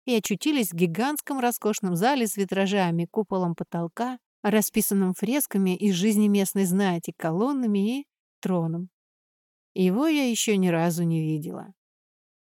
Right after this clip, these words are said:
Это был огромный, изящный витой трон, словно отлитый из фарфора, с явно мягким сиденьем и спинкой из белоснежного материала.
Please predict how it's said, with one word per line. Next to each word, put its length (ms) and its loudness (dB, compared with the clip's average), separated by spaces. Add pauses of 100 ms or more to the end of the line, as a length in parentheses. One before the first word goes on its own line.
(420)
Это 300 2
был 220 6
огромный, 800 4
изящный 640 2
витой 360 2
трон, 500 0 (100)
словно 500 2
отлитый 460 2
из 120 -2
фарфора, 680 2
с 120 -4
явно 400 2
мягким 480 0
сиденьем 600 0
и 40 2
спинкой 680 -2
из 220 0
белоснежного 760 0
материала. 600 -4